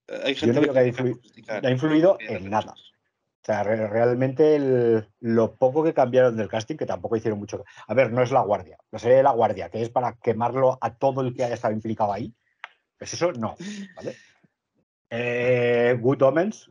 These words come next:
Speaker 2: que dirá Petacas que también es lo mismo, para, va a sacrificar a todo Dios que haya participado ahí, no. O sea, Sandman está muy bien hecho.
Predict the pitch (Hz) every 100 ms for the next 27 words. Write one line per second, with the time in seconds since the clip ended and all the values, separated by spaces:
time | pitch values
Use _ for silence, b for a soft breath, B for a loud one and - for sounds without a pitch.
0 | _ _ 110 110 110 113 110 117 120 113
1 | - 120 113 110 104 113 113 107 104 113
2 | 143 175 92 104 92 92 _ _ 113 101
3 | - 113 113 113 113 113 110 104 117 113
4 | 107 107 101 98 98 90 110 104 98 107
5 | 127 - - _ _ - 90 - 110 135
6 | 151 135 170 139 113 98 82 -